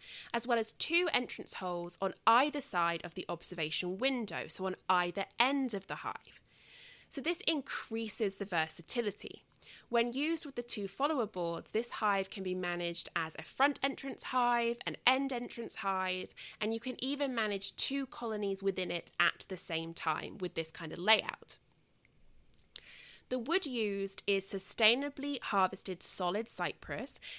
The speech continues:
and it comes pre-drilled. For assembly, all you need is a screwdriver or a small drill and a staple gun. All other hardware comes with the kit,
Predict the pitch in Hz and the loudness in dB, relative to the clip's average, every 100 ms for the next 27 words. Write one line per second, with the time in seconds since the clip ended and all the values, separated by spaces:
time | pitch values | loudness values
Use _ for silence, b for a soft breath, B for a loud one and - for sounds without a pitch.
0 | B 233 240 - - 285 285 285 - - | B 4 4 0 0 4 4 2 -4 -8
1 | - 196 175 170 170 - - - - B | -2 -2 -2 -2 -2 -2 -6 -18 -20 B
2 | B B B - 226 226 330 339 294 226 | B B B -2 0 2 4 4 4 2
3 | 180 175 - 233 254 311 330 254 208 196 | 0 0 0 2 4 2 2 2 2 0
4 | - 196 180 - 277 294 285 277 262 254 | -2 -4 -2 -2 -2 -4 0 2 2 4
5 | 226 202 185 175 - 214 254 202 180 180 | 2 4 2 2 2 2 0 0 0 0
6 | 285 B B B 220 226 233 247 220 - | -2 B B B 2 2 4 6 6 4
7 | 165 - - - - B B - 247 320 | -6 -6 -6 -14 -20 B B 0 4 6
8 | 311 262 240 220 214 208 190 185 175 247 | 4 4 4 4 2 0 -2 -4 -4 -6
9 | - 190 220 - | 0 2 2 -2